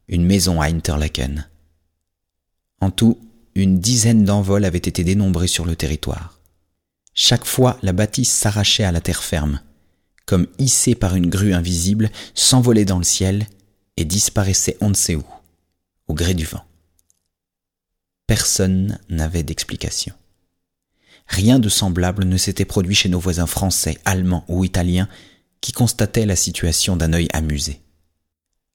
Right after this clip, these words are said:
Anita jubilait. À mon incompréhension du phénomène, elle répondait que ces gens avaient tout simplement envie de changer d'air et que ça devait être bien agréable de s'envoler à bord de sa maison.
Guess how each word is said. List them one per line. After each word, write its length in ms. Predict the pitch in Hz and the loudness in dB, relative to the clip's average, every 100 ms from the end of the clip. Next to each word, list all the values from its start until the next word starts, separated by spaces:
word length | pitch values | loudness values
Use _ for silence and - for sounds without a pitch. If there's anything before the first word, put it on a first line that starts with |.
| _ - | _ 2
Anita 500 | 104 110 107 107 104 | 6 6 4 2 2
jubilait. 640 | 78 101 87 80 64 - - _ _ _ _ _ _ _ _ _ _ _ _ - | 4 2 2 0 -2 -6 -18 _ _ _ _ _ _ _ _ _ _ _ _ -2
À 60 | |
mon 180 | 87 95 | 2 4
incompréhension 720 | 113 127 113 - 110 101 - | 2 2 0 2 2 2 2
du 120 | 107 82 | 0 0
phénomène, 600 | 85 80 80 92 101 - - _ _ _ _ - | 0 0 2 2 0 -4 -14 _ _ _ _ -2
elle 100 | 90 | 0
répondait 420 | 104 107 113 117 | 0 2 2 2
que 100 | 95 | 0
ces 200 | - 85 | -2 0
gens 220 | 98 98 | 0 2
avaient 180 | 87 82 | 0 -2
tout 120 | - | -2
simplement 460 | - 101 104 98 90 | -2 0 0 2 0
envie 160 | 87 | -2
de 100 | 80 | -4
changer 360 | 80 - 90 85 | -2 -2 -2 -2
d'air 440 | 82 80 78 - - _ _ _ _ _ _ _ _ _ _ _ - | -2 -2 -4 -10 -20 _ _ _ _ _ _ _ _ _ _ _ -8
et 80 | |
que 100 | - | -2
ça 120 | 95 92 | 0 2
devait 220 | 95 98 | 2 0
être 220 | 95 - | -2 -2
bien 200 | 87 110 | 0 2
agréable 540 | 104 95 95 87 87 82 | 2 2 0 0 0 -2
de 80 | 80 | -2
s'envoler 440 | - 82 85 82 | 0 0 0 2
à 80 | 80 | 0
bord 200 | 82 76 | 0 -2
de 80 | 80 | -2
sa 160 | 80 | 0
maison. 300 | 78 73 76 | 0 0 -4